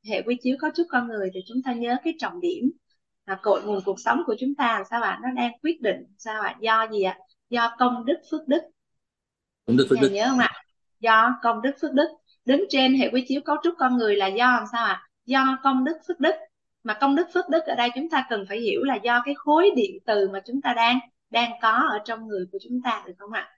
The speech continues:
Speaker 1: Chúng ta đang tích tạo cái khối điện từ âm, dương hay là cân bằng, mà nó quyết định cái,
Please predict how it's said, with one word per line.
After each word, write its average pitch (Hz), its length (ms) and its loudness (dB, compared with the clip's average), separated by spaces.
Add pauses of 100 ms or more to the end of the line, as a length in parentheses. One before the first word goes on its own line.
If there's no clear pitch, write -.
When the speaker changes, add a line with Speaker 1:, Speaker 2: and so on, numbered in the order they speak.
(680)
Speaker 1:
Chúng 247 160 -2
ta 311 80 -4
đang 226 280 -2
tích 339 100 -2 (120)
tạo 160 360 -2
cái 247 320 -8
khối 285 200 0
điện 214 300 -4
từ 196 380 0 (180)
âm, 240 420 2
dương 262 420 0
hay 240 100 -6
là 190 220 -8
cân 214 160 -12
bằng, 190 180 -4 (380)
mà 196 100 -6
nó 233 100 -2 (100)
quyết 349 240 4
định 226 200 -2 (760)
cái, 208 360 -6